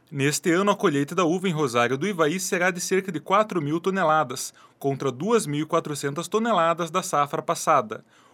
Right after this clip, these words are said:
O município é o maior produtor de uva Niágara do Paraná. São cento e cinquenta produtores atuando nesta atividade, que ocupa uma área plantada de cento e quarenta e dois hectares.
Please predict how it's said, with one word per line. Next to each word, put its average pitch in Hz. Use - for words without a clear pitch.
O 135
município 202
é -
o 196
maior 175
produtor 175
de 185
uva 175
Niágara 143
do 123
Paraná. 180
São 135
cento 208
e 202
cinquenta 147
produtores 185
atuando 139
nesta 131
atividade, 165
que 240
ocupa 202
uma 214
área 170
plantada 175
de 151
cento 202
e 202
quarenta 202
e -
dois 147
hectares. -